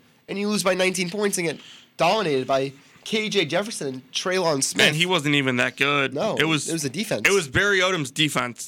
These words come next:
Speaker 2: former
Speaker 1: Barry
Speaker 2: Mizzou,
Speaker 1: Odom's
Speaker 2: Mizzou
Speaker 1: defense.
Speaker 2: head coach, that shut down Hudson Card. Then they put in Casey Thompson, and things didn't get much better. Like, Arkansas's leading receiver had one catch. One catch. It, it's, it's insane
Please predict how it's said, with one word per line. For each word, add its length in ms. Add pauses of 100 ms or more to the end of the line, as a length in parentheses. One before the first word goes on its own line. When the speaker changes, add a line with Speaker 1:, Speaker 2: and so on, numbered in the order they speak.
Speaker 2:
former 340
Speaker 1:
Barry 320
Speaker 2:
Mizzou, 140
Speaker 1:
Odom's 220
Speaker 2:
Mizzou 240
Speaker 1:
defense. 160
Speaker 2:
head 200
coach, 420
that 200 (760)
shut 280
down 200
Hudson 380
Card. 420
Then 120
they 80
put 180
in 60
Casey 320
Thompson, 400
and 100
things 180
didn't 200
get 160
much 200
better. 420 (1120)
Like, 160 (380)
Arkansas's 380
leading 200
receiver 320
had 180
one 240
catch. 500 (1000)
One 320
catch. 360
It, 200
it's, 340
it's 160
insane 720